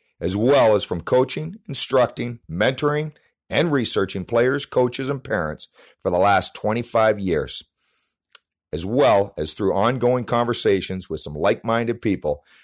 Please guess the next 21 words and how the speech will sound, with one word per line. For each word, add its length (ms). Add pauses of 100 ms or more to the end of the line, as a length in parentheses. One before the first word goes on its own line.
(100)
who 60
have 140
reached 360
out 220
since 240
I 60
started 360
the 80
Rope 240
Report. 380 (1120)
Nolan 360
and 80
Braden 520 (140)
are 140
recent 340
grads 640 (120)
who 120
also 300
work 280
with 200
us, 200